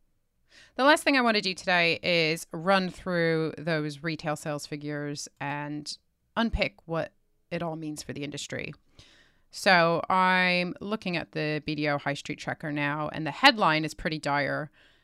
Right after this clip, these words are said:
"High Street records negative sales for the first time in over two years." Now, total retail like-for-like sales fell by one and a half percent. This is on an annual basis. And this includes online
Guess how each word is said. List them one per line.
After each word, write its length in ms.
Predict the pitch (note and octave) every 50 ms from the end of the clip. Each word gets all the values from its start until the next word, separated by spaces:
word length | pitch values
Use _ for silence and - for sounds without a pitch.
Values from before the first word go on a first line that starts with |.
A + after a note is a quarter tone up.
| _ _ _ -
"High 180 | - A#3 C4
Street 340 | C4+ - - - C4 B3 -
records 460 | G#3 G3+ - - G#3 F#3+ F#3 F3 - F3
negative 400 | D#3+ E3 F#3 F3+ A3 G#3+ G3+ -
sales 440 | - G3+ F#3+ F3+ D#3+ C3 C3+ -
for 100 | - -
the 80 | D#3+ D#3
first 420 | - _ _ F#3 G3 G3 G3 -
time 460 | - - F3 E3+ D#3+ D3+ C#3+ C#3 C#3+ - - _
in 120 | - E3 -
over 300 | - E3 E3 - E3 D#3
two 180 | - - -
years." 600 | D3 C#3 - - E2+ E2 - - - - - - - - _ _ _ _ _ _ _ _ _ _ _ _ _ _ _ -
Now, 100 | D#3 - -
total 640 | - - - G#3 G#3+ A3+ A3+ A3+ A3+ A3+ A#3+ - - _ _ _ -
retail 380 | E3+ F3+ F#3 - - F3+ E3+
like-for-like 480 | D#3 D#3 D#3 - - D#3+ D#3 C#3+ A2 -
sales 400 | - E3+ D3 D3 C#3+ D3+ - -
fell 240 | - E3 D#3 D3+ D3
by 320 | - D3 C#3+ C3+ C#3 - -
one 300 | D3+ D#3+ D#3+ F3 F3 F3+
and 100 | F3 E3
a 60 | D#3
half 240 | D#3+ D#3+ D3 - -
percent. 480 | - C#3 - - C#3 C3 D3 G3 F#3+ - _ _ _ _
This 160 | - D#3+ -
is 100 | - D#3
on 140 | D#3 C#3 C#3
an 100 | C#3 -
annual 320 | - - - D#3 D#3+ E3 E3
basis. 600 | - - D#3+ - - G3 A#3+ B3 - - - - _ _ _ _ _ _ _ _ _ -
And 180 | F3 F3+ F3+
this 160 | F3 E3+ -
includes 800 | - E3+ D#3 - - - G3 F#3+ F3 E3 D#3+ D#3 D3+ - - - - -
online 600 | E3+ E3+ E3 E3 E3 E3 D#3 D3+ D3+ D3+ C#3+ -